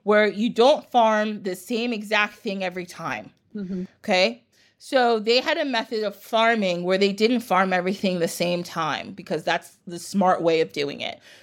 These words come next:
Speaker 1: Also, tobacco, when you grow tobacco in certain places, it messes up the soil.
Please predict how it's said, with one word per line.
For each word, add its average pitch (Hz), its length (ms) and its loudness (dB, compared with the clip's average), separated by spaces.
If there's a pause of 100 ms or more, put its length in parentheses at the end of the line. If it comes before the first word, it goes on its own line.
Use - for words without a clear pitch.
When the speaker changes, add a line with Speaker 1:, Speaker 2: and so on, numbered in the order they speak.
(200)
Speaker 1:
Also, 220 500 2
tobacco, 202 920 -4 (260)
when 202 260 0
you 214 60 -4
grow 220 260 0
tobacco 214 560 -2
in 175 100 -8
certain 175 360 -8
places, 185 840 -4
it 180 320 -2
messes 202 480 0
up 196 160 0
the 180 80 -2
soil. 226 720 0